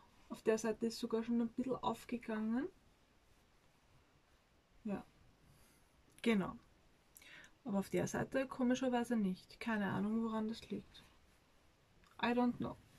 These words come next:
Vielleicht muss ich mir hier oben noch ein Ringel reinmachen, dann bleibt das vielleicht so.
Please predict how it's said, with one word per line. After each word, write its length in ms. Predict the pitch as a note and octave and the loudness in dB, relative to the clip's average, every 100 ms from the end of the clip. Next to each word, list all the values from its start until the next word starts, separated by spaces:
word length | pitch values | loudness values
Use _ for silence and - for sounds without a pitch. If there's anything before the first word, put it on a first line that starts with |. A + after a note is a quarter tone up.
| - - - - - | -20 -20 -20 -20 -12
Vielleicht 260 | - B3 - | -6 -4 0
muss 180 | A#3+ A#3+ | 2 4
ich 100 | A#3+ | 4
mir 160 | B3 | 4
hier 160 | B3 B3 | 4 2
oben 300 | A#3 A#3 A#3+ | 2 4 4
noch 220 | A#3+ A#3+ | 4 0
ein 380 | B3 A#3 A#3 A#3 - - - - - A3 | -2 0 0 -2 -8 -20 -20 -20 -2 6
Ringel 400 | D4+ E4 A3 G3+ | 8 8 8 6
reinmachen, 800 | F#3 D3+ D#3 - G3+ A3+ A#3+ B3 | 2 0 -2 -4 -4 -2 -2 0
dann 360 | G#3+ G#3+ A3 - - - | -2 -2 -4 -6 -10 -6
bleibt 380 | - - - | -6 -6 -14
das 120 | A3+ - | -12 -10
vielleicht 540 | - A3+ - G3+ - | -8 -8 -8 -12 -12
so. 260 | - C4+ | -8 -8